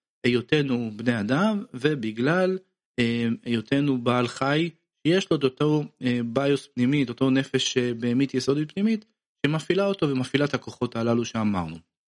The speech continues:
עד כאן הרמח"ל טיפה הרחיב, אבל זה דברים שגם למדנו אותם בפרקים הקודמים.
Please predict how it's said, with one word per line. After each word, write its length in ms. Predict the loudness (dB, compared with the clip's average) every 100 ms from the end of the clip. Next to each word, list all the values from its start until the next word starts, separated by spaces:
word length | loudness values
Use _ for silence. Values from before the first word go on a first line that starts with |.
| _ _ _ _ _ _ -4
עד 200 | -4 -2
כאן 260 | -2 0 -2 -8 _ _ _
הרמח"ל 260 | -4 -2 0
טיפה 240 | 0 2
הרחיב, 360 | 0 0 2 2
אבל 120 | 0
זה 80 | 0
דברים 280 | 2 0
שגם 300 | 0 -2 -2
למדנו 300 | 0 0 0
אותם 280 | -2 0 -2
בפרקים 440 | -2 -4 -2 0 0
הקודמים. 420 | 0 0 0 -2